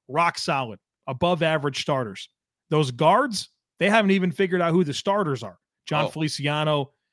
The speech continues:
Speaker 1: you've got Ike Bucker, you've got Cody Ford. They're all talented. They're all capable. They've all started, but neither one of them I would view as above average players.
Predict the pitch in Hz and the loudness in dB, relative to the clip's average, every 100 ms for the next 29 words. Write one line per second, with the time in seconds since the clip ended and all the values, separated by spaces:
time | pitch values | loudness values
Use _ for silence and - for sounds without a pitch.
0 | _ 131 131 131 143 147 - 151 - 156 | _ -6 -4 -4 -6 -8 -2 -2 -2 -2
1 | 139 - _ - 147 151 131 160 151 131 | -2 -6 _ -10 -2 -2 -2 -2 -2 -2
2 | 170 151 110 156 208 190 - 151 165 165 | 0 -2 -2 -2 0 -2 -4 -2 0 -2
3 | 180 160 160 170 151 - 160 151 147 160 | -2 -2 0 0 -2 -4 -4 -2 -2 0
4 | 139 135 156 - - 175 208 160 139 _ | 0 -2 -4 -6 -6 0 2 0 -4 _
5 | _ - 180 208 262 190 175 190 156 160 | _ -2 0 0 2 2 4 2 0 0
6 | 151 147 131 123 143 180 156 143 135 - | 0 0 -4 -6 0 2 2 2 -2 -6
7 | _ _ _ _ _ _ 143 123 170 170 | _ _ _ _ _ _ -14 -2 0 0
8 | 156 147 127 117 - - 131 101 85 - | -2 -2 -4 -8 -12 -6 -6 -6 -12 -18